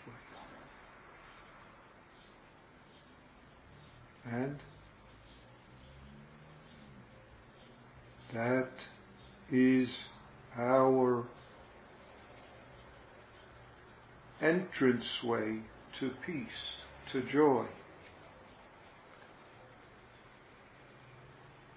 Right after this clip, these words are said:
It's, Joko has a nice saying, "Joy isn't something we have to find. Joy is who we are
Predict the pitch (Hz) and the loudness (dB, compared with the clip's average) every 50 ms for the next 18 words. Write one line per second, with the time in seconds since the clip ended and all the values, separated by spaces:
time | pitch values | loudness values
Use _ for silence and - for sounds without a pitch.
0 | - - - - - - - - - - - - - - - 123 120 120 - - | -20 -20 -20 -20 -20 -20 -20 -20 -20 -20 -20 -20 -16 -8 -2 2 2 2 0 -2
1 | - - - - - - - - - - - - - - - - - - - - | -8 -8 -8 -8 -10 -10 -14 -18 -20 -20 -20 -20 -20 -20 -20 -20 -20 -20 -20 -20
2 | - - - - - - - - - - 127 127 127 127 - 135 120 113 107 104 | -20 -20 -20 -20 -20 -20 -20 -18 -8 0 4 4 4 6 6 4 4 4 2 0
3 | 113 123 113 - 104 113 107 110 110 110 110 104 - - - - 113 110 110 110 | -2 -2 -2 -2 -2 -2 0 0 0 0 0 -2 -4 -6 -4 -2 0 0 0 0
4 | 107 110 104 107 120 127 131 135 135 139 135 131 131 127 120 120 123 117 110 - | 0 -2 0 6 8 10 12 12 12 12 12 12 10 8 8 8 4 0 0 -2
5 | - 120 117 117 113 - 120 120 117 110 120 113 101 117 117 110 107 - - - | -2 -2 0 -2 -2 -2 -2 -2 0 0 0 0 0 2 2 0 0 -2 -6 -16
6 | - - - - 120 117 113 - - - - - - - - - - 139 143 143 | -18 -10 -4 -2 -2 0 -2 -4 -14 -20 -20 -20 -20 -20 -10 -2 0 2 2 4
7 | 135 120 113 101 98 95 92 - - - - - 117 113 117 117 120 120 120 117 | 2 2 0 -2 -6 -10 -14 -16 -16 -12 -6 -2 2 4 6 6 8 6 6 6
8 | 117 110 110 - - 123 120 120 117 113 113 110 107 110 120 123 123 113 107 101 | 4 2 0 -2 -2 -2 -2 -2 0 0 2 4 4 6 8 8 8 6 6 2
9 | 98 95 | 0 -4